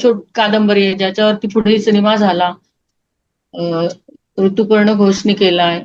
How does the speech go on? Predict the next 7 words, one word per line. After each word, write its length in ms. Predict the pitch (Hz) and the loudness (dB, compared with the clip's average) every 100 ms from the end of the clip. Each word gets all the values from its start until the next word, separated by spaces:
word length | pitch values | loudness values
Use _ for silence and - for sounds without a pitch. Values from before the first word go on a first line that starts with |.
| - | -6
ऐश्वर्या 560 | 160 170 202 185 185 | -6 -2 0 2 2
राय 380 | 180 170 165 160 165 _ 160 | 0 0 0 -4 -10 _ -8
आहे 200 | 156 156 | -4 -4
त्याच्यात, 360 | 156 - 151 - _ - _ - | -6 -6 -8 -8 _ -20 _ -2
त्याच्यामध्ये 520 | 226 226 285 294 294 | -2 0 2 4 4
सुद्धा 280 | 302 285 294 | 4 4 4
अशाच 500 | 277 294 294 - - | 2 2 0 -4 -20